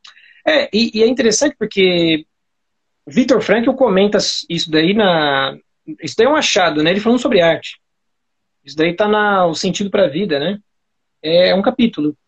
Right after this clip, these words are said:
foi uma conferência escrita, né? E ele fala o seguinte, se existe algo do artista que deve ser considerado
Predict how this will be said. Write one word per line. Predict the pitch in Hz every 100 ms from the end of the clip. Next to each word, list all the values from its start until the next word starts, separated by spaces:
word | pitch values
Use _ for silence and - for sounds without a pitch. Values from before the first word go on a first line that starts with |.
| -
foi | 175
uma | 170
conferência | 208 202 202 190 - - - _ 180
escrita, | - 170 175 -
né? | 139 185 _ _ -
E | 302
ele | 302
fala | 277
o | 247
seguinte, | 302 233 190 - - _ _ -
se | 202
existe | 220 254 233 -
algo | 165 214 151 139 131 _ _ _ _ _ _ _ _
do | 135 160
artista | 170 - 190 190 - - 120 _ _ _ _ _ _ _
que | 139
deve | 151 160
ser | 165 - 175 160
considerado | 170 156 - 156 143 143 135 123